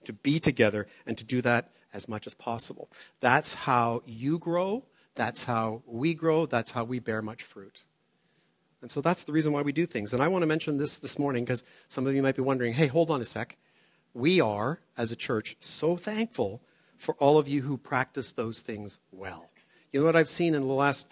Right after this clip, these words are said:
fourteen years in our church family? Those who practice these things well, both who are still here with us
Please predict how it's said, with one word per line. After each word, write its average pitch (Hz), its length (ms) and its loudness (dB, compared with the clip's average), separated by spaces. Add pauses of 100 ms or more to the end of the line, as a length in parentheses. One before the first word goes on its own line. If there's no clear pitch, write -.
(120)
fourteen 156 400 2
years 139 340 2 (300)
in 135 140 -2
our 139 160 2
church 156 320 -2
family? 127 460 0
Those 139 260 2
who 202 80 -2
practice 165 420 0
these 147 240 -2
things 143 260 -2
well, 135 220 6
both 135 240 0
who 143 80 -2
are 123 80 2
still 151 300 2
here 156 120 4
with 135 160 6
us 139 200 6